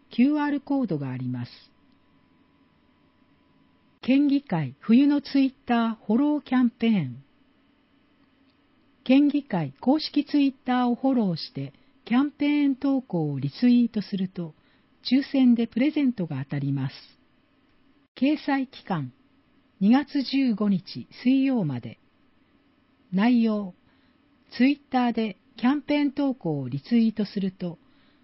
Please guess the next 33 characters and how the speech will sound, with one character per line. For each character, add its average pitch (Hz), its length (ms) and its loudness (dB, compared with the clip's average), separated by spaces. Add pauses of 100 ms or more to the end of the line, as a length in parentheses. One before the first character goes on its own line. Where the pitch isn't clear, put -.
(100)
抽 269 200 2
選 247 340 4
で 220 220 -2 (240)
三 294 220 4
十 320 240 2
人 180 320 4
に 139 300 -2
ク 214 160 0
オ 247 80 0
カ 226 260 -2
ー 165 60 -2
ド、 120 180 -10 (880)
二 208 160 8
十 302 220 4
人 165 320 4
に 131 200 -4 (140)
ク - 80 -6
リ 262 180 4
ア 285 80 -2
ホ 285 160 -4
ル 254 140 0
ダ 131 220 -4
ー - 20 -8
を 117 240 -12
プ - 80 -10
レ 185 140 2
ゼ 156 120 -4
ン 120 120 -4
ト。 - 200 -18 (960)
詳 277 240 0
し - 140 -16
く 165 140 -6
は、 135 180 -8